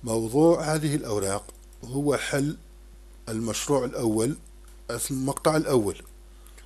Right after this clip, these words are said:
بالفرنسية فقط وبالعربية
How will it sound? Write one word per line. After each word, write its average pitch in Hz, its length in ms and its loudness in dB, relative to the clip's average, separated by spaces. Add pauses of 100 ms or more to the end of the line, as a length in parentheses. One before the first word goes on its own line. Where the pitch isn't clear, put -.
(400)
بالفرنسية 131 720 0
فقط 160 400 0 (300)
وبالعربية 135 920 2